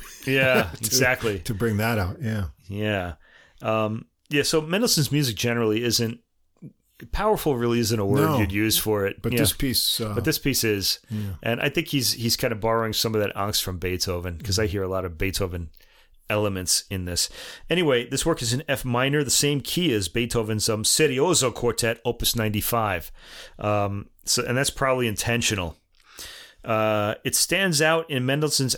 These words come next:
Speaker 2: output like the Serioso does in Beethoven's. The, the Serioso,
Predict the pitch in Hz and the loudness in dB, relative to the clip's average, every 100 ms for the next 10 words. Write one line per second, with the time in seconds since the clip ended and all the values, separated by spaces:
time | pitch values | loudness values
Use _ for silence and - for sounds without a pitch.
0 | 123 143 - 147 147 127 143 - 120 131 | 0 0 0 0 0 0 -2 -2 -2 0
1 | 127 123 120 120 110 104 107 107 101 95 | 2 2 2 0 0 0 0 0 -2 0
2 | 131 131 110 92 90 90 - 113 110 117 | 0 0 -2 -2 -2 0 0 0 -4 -2
3 | 117 - 147 131 120 113 104 110 | 0 0 2 2 2 0 0 -4